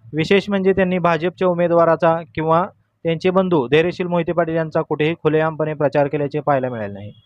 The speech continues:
त्यामुळे लोकसभा निवडणुकीवेळी अलिप्त असणारे रणजितसिंह मोहिते पाटील यंदा आता थेट लोकसभा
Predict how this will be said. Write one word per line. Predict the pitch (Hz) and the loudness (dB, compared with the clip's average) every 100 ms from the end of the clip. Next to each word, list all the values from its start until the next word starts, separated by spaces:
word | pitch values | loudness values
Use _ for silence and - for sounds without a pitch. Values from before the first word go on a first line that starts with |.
| _ _ _ _ | _ _ _ _
त्यामुळे | 156 170 196 214 233 - _ _ 156 | -2 0 2 0 -4 -14 _ _ -4
लोकसभा | 180 180 202 196 | -4 -2 0 0
निवडणुकीवेळी | 190 190 185 180 190 185 180 180 190 | 2 0 -2 0 0 2 4 2 0
अलिप्त | 165 180 - | -2 -2 0
असणारे | 170 170 170 170 | 0 0 -4 -2
रणजितसिंह | 170 160 160 - 160 | -2 -4 -6 -6 -6
मोहिते | 156 151 151 | -4 -6 -4
पाटील | 160 151 | -4 -2
यंदा | 160 147 127 - _ _ _ _ - | -2 0 -2 -4 _ _ _ _ -8
आता | 143 180 | -2 0
थेट | 180 190 202 - _ _ _ - | 2 2 2 -4 _ _ _ -6
लोकसभा | 160 180 190 180 185 | -2 0 2 2 2